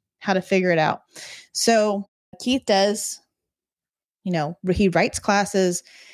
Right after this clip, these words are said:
he's the tech support, you know, he's, he's doing that. I'm answering phones every day, all day, um, doing all of the paperwork in the background.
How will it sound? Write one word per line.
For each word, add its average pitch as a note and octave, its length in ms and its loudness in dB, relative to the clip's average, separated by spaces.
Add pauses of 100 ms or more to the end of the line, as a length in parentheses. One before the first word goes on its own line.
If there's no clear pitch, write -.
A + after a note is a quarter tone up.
(140)
he's D#3+ 360 -2
the D3 260 0
tech A#3 200 0
support, G3+ 600 0 (420)
you F3+ 100 -4
know, D#3 60 -2
he's, E3+ 200 0 (100)
he's G3 240 2
doing G#3+ 320 2
that. D#3 300 0 (120)
I'm A3 260 2
answering G#3 400 0
phones D#3+ 680 0 (360)
every E3+ 280 2
day, D3+ 160 4
all E3 200 4
day, D#3+ 320 0 (640)
um, F3+ 420 2
doing F#3+ 220 2
all F3 180 4
of F#3 60 0
the F#3 60 -10
paperwork F3+ 340 0
in F3 60 0
the F3 60 2
background. E3+ 380 0